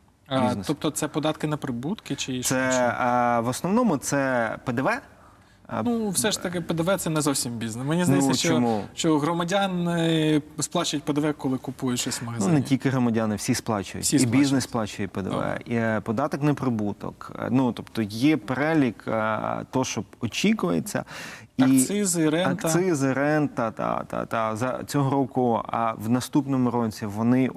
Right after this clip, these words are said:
Speaker 2: е, уряд очікує, е, збільшення надходжень від, е, а, підприємств державної форми власності, тобто більше перерахунок, а, їхніх дивідендів, що вони будуть, а, ефективно працювати.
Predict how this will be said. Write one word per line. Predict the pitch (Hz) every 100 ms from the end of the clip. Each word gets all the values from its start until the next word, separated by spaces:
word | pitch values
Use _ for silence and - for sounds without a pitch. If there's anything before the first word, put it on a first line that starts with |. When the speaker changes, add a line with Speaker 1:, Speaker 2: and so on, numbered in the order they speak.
| -
Speaker 2:
е, | - - 52 52 - 107 - _ -
уряд | 127 127 117 95 -
очікує, | 110 - 123 110 104 98 101 -
е, | 104 107 104
збільшення | 98 104 127 120 - 110
надходжень | 107 104 - 113 110 104 98
від, | 92 107 110 -
е, | 110 101 - - - - - - _
а, | - 117 110 104
підприємств | 110 - 123 110 123 123 120 - 113 104
державної | 101 117 117 127 127 120
форми | 120 110 113
власності, | 110 117 110 - 113 104 - 107 107 -
тобто | - - - - -
більше | 117 110 107
перерахунок, | 104 101 95 120 117 107 - -
а, | 113 110 107 107
їхніх | 113 113 117 104
дивідендів, | 110 107 107 113 110 98
що | -
вони | 107 110
будуть, | 101 107 107 - - - - _
а, | - 110 -
ефективно | 110 101 - 120 110 101
працювати. | - - 104 98 -